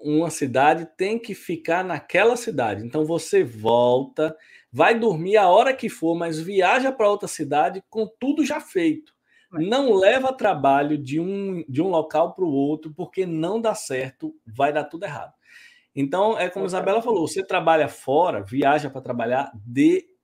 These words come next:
Speaker 1: conclua tudo lá, bateu a porta do carro, esqueça.
Speaker 2: É.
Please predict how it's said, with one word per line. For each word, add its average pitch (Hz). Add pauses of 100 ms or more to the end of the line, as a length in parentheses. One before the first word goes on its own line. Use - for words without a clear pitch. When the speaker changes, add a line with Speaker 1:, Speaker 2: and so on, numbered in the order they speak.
(100)
Speaker 1:
conclua 240 (100)
tudo 330
lá, 160
bateu 156
a 254
porta 208
do 175
carro, 202
esqueça. - (120)
Speaker 2:
É. -